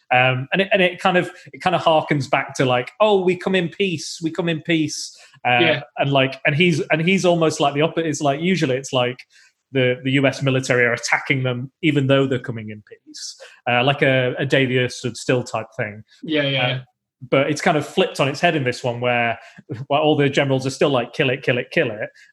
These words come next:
Speaker 1: But the president's
Speaker 2: Yeah.
Speaker 1: like, "No, no, well, you know, this is a stepping
Speaker 2: Yeah.
Speaker 1: stone to a grander universe, uh, you know, a more united states of the, of the <laughs> universe, if you will." Uh, <laughs> and then there, and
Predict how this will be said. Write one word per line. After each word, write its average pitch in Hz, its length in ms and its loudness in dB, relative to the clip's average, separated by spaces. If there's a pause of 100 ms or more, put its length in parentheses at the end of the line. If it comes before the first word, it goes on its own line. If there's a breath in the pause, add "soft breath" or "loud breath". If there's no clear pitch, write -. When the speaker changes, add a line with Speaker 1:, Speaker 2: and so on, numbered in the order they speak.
Speaker 1:
But 127 80 -4
the 120 180 0
president's 143 340 0
Speaker 2:
Yeah. 147 100 -10
Speaker 1:
like, 156 60 -10
"No, 208 220 2
no, 175 180 2
well, 156 380 2
you 156 80 -4
know, 131 160 -2
this 143 180 -6
is 131 360 -4
a - 20 -18
stepping - 400 -4
Speaker 2:
Yeah. 135 60 0
Speaker 1:
stone 139 460 0
to 123 140 2
a 123 60 2
grander 135 340 0
universe, 127 720 -2 (280 loud breath)
uh, 120 40 -4
you 123 120 -2
know, 123 140 2
a 123 60 2
more 139 240 2
united 135 500 0
states - 440 0
of 117 140 -2
the, 123 160 0 (200 loud breath)
of 120 140 -2
the 135 80 2
<laughs> 135 200 0
universe, 131 420 0
if 135 60 -2
you 131 100 -2
will." 127 260 0 (340 loud breath)
Uh, 131 280 4 (200)
<laughs> - 280 -2
and 165 140 0
then 151 140 2
there, 160 280 2
and 147 260 -4